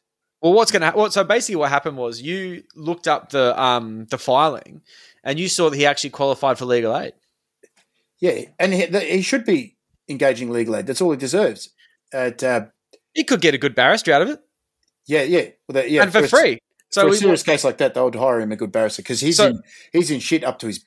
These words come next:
Speaker 2: bottom lip.
Speaker 1: Yes,
Speaker 2: I,
Speaker 1: he
Speaker 2: I,
Speaker 1: is.
Speaker 2: I, I read those charges. I felt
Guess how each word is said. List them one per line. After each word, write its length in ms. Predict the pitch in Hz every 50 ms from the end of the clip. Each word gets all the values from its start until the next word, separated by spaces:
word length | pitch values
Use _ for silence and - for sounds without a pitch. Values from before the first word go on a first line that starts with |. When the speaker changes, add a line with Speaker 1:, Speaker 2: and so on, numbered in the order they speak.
| _ -
Speaker 2:
bottom 280 | 135 131 160 117 104 104
lip. 240 | 127 123 117 - _ _ _ _ _ _ _ _ _ _ -
Speaker 1:
Yes, 240 | 170 151 135 135 139
Speaker 2:
I, 60 | 156
Speaker 1:
he 40 | 147
Speaker 2:
I, 120 | 151 -
Speaker 1:
is. 320 | 160 - 147 156 165 160 165
Speaker 2:
I, 80 | 175
I 40 | 180
read 240 | 180 175 175 165 165
those 240 | 151 135 120 - -
charges. 500 | - - 147 151 151 151 123 123 113 120
I 100 | 131 120
felt 340 | 107 - 135 123 120 - -